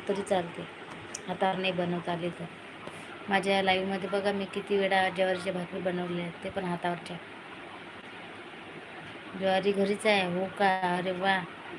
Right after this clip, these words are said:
आम्हाला पाठवा मग चार पाच किलो. <laughs> छान छान. शेती आहे का तुमच्या घरी?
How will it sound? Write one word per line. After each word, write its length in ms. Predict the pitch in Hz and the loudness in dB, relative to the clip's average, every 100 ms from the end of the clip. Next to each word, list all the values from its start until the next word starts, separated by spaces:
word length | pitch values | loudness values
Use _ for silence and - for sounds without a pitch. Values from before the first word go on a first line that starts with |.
| - - - - | -12 -14 -10 -4
आम्हाला 300 | 190 202 208 | 2 4 4
पाठवा 340 | 214 208 208 202 | 4 4 4 2
मग 100 | 202 | 2
चार 180 | 202 190 | 0 0
पाच 220 | 185 - | -4 -4
किलो. 200 | 175 175 - - - - - - - - - 175 - - | -6 -6 -8 -12 -14 -14 -14 -14 -14 -14 -12 -12 -8 0
<laughs> 300 | 196 175 175 165 - - - - - - - - - - - - - - - - | 4 4 2 -2 -8 -14 -14 -14 -14 -14 -14 -12 -12 -12 -12 -12 -12 -14 -10 -2
छान 200 | 180 175 | 0 0
छान. 280 | - 170 165 - - - - - - - - - - - - - - - - - | -2 -4 -4 -10 -14 -12 -12 -12 -12 -12 -14 -14 -14 -14 -12 -14 -14 -14 -12 -4
शेती 260 | - 190 226 | -2 2 6
आहे 100 | 214 | 6
का 80 | 202 | 6
तुमच्या 260 | 185 185 185 | 0 0 2
घरी? 260 | 180 214 | 2 0